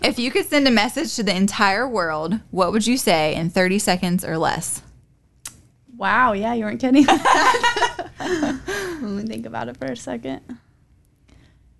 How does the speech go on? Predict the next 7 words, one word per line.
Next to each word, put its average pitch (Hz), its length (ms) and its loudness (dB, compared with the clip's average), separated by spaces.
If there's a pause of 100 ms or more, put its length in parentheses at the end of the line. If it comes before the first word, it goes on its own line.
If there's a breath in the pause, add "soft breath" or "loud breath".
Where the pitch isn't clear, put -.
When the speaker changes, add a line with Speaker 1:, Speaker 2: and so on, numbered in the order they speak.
(560)
Speaker 1:
Just - 280 -6
a 202 80 -2
generic, 180 760 -4 (960 soft breath)
from 254 260 4
the 226 80 6
heart 202 280 2
message. 190 600 -2